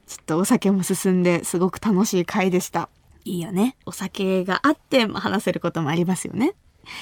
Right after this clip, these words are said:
というわけで、お酒好きの皆さん、ぜひあるあるネタを教えてください。メッセージを送ってくれた方の中から、毎月十名様に白竹四郎をプレゼントします。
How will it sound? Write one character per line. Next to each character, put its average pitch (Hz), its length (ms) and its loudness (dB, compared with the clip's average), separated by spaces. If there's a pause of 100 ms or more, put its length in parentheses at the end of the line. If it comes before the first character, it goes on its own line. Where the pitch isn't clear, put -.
(760)
と 226 60 6
い - 20 10
う 262 40 8
わ 285 80 6
け 269 100 2
で、 233 120 -2
お 202 60 -4
酒 196 220 -4
好 185 80 -6
き 185 80 -4
の 170 80 -2
皆 190 180 0
さ 254 220 -2
ん、 202 60 -4
ぜ 208 100 -6
ひ - 200 -6
あ 170 120 -6
る 180 100 -2
あ 175 100 0
る 180 120 -2
ネ 175 100 -4
タ 175 160 -4
を 170 60 -2
教 220 160 -2
え - 20 -4
て 254 100 0
く 262 100 -2
だ 262 120 2
さ 320 140 6
い。 - 100 -4 (500)
メ 262 120 4
ッ - 20 6
セ 285 200 4
ー - 20 4
ジ 247 100 0
を 226 60 4
送 226 100 -2
っ 214 60 0
て 226 100 -4
く - 80 -2
れ 214 80 0
た - 100 -2
方 220 220 -2
の 220 100 0
中 226 200 -4
か 214 100 2
ら、 233 160 6
毎 190 220 -2
月 - 200 -6
十 214 200 2
名 220 160 0
様 190 240 -2
に 240 240 -2
白 - 220 -10
竹 202 260 -4
四 - 180 -4
郎 175 160 -2
を 151 80 -8
プ - 140 -8
レ 233 80 2
ゼ 311 100 2
ン 294 60 0
ト 294 80 0
し 277 100 -2
ま 302 220 6
す。 - 180 -16